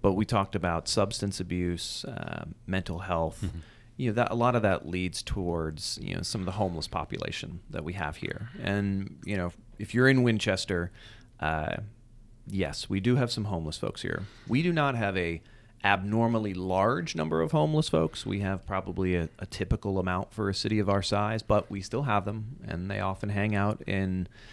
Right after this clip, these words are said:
Speaker 1: some of the more visible areas, particularly here in the downtown core. Uh, and I know that you engage with some of those folks as well. Tell me about that.
Speaker 2: Yes, they do, and yes, I do,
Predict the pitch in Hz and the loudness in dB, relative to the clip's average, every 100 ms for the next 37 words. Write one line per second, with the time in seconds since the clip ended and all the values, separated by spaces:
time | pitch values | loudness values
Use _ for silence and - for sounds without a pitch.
0 | - - - - 104 101 92 107 98 92 | -20 -20 -10 0 2 2 2 2 2 4
1 | 107 117 120 110 98 101 113 - - 104 | 4 6 6 6 4 4 2 0 -4 -2
2 | 101 95 98 101 95 87 90 110 117 117 | 0 2 2 0 0 -2 -2 -4 -4 -2
3 | - 82 76 95 - - - - - 90 | 0 2 0 -4 -10 -20 -20 -12 -2 0
4 | 85 107 117 127 120 110 98 117 117 110 | 2 2 4 6 6 4 4 4 4 2
5 | 101 98 98 92 - 117 110 107 98 - | 2 2 -2 -4 0 0 4 4 2 0
6 | 98 85 - - 82 82 80 65 69 98 | -2 -2 -4 -8 -6 -2 0 0 -4 -6
7 | 90 76 76 - - - - - 123 - | -4 -6 -8 -10 -14 -20 -14 0 4 6
8 | 175 170 139 147 151 143 104 95 113 - | 8 8 8 6 8 8 6 4 6 6
9 | 120 117 98 82 | 6 4 2 2